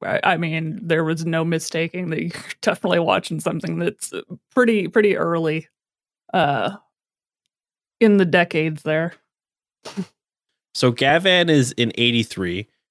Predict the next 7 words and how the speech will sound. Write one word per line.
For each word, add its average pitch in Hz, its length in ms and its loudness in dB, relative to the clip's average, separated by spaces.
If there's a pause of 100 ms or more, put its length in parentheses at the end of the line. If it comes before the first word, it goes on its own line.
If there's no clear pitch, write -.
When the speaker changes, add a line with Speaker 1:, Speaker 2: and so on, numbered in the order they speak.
(160)
Speaker 2:
and 104 680 0 (100)
Jan 120 260 0
Person 120 380 -2
is 104 180 -2
in 95 140 0
ninety-three. 82 600 -6
So, - 240 -4